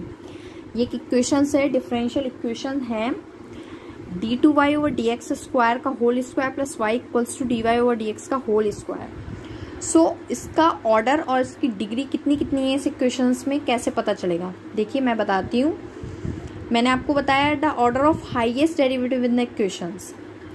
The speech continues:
इस equations में highest derivative क्या है? d two y over डी एक्स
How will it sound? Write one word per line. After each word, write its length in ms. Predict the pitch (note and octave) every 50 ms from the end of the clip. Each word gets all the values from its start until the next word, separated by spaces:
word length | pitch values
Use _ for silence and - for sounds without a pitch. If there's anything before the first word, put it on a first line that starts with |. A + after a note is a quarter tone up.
| - - - - - - - - - -
इस 180 | D4+ F4 - D#4+
equations 680 | - - - C#4+ B3+ B3+ - - D4+ D#4 D#4 D4+ - D4
में 380 | C#4 C4+ C4+ C#4 D4+ G4+ - - - - - - -
highest 400 | A#3 A3+ A#3 A#3+ C4+ D4+ C4+ B3
derivative 520 | C#4 C4+ C4 C#4 C4+ C4+ C4+ C#4+ C#4 - -
क्या 120 | D4 C4+
है? 80 | C#4 D4+ B3+
d 140 | A#3 A#3+ B3
two 120 | - C#4
y 200 | A#3+ B3 B3 B3+
over 140 | B3+ C4 C#4+ B3
डी 140 | A#3 A3 G3+ F#3
एक्स 280 | F3+ F3 - - -